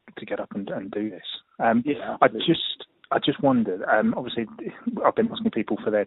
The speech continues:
Speaker 1: tips, but, uh, you know, having run a marathon before, but if this, this is obviously your first one, what, what sort, what's, what are you kind of, what are you thinking about doing between now and, and Sunday b-, before getting there?
Speaker 2: Well, yeah, um,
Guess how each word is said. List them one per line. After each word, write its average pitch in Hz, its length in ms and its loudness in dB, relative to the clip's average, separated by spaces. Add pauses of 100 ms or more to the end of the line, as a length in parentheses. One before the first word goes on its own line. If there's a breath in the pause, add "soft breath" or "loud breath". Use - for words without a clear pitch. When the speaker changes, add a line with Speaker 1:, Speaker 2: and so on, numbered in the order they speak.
(100)
Speaker 1:
tips, - 180 0 (680 loud breath)
but, 107 200 8 (180)
uh, 104 180 0
you 117 140 2
know, 90 80 2 (260)
having 107 360 -2
run 98 180 2
a - 20 -6
marathon 98 360 2
before, 98 280 2
but 92 120 -6
if - 100 -8
this, 110 100 0 (120)
this - 100 -4 (100)
is - 60 -6
obviously 98 300 -6
your 92 140 -4 (100)
first 95 260 0
one, 98 240 4 (360 loud breath)
what, 123 240 8
what 139 200 4 (140)
sort, 135 200 6
what's, 135 200 0 (220)
what 139 160 -2
are 143 60 -4
you 117 120 -2
kind 117 220 4
of, 107 80 2 (100)
what 147 80 -2
are 127 80 -2
you 107 120 0
thinking 107 220 0
about 104 220 -2
doing 104 340 2 (220)
between 101 320 -2
now 95 280 0 (160)
and, 98 300 -8
and 95 220 -10
Sunday 92 280 -2 (100)
b-, 208 80 -6 (120)
before 101 240 -4
getting 101 260 -2
there? 92 180 -8 (920)
Speaker 2:
Well, 147 320 4
yeah, 139 540 4
um, 139 180 -2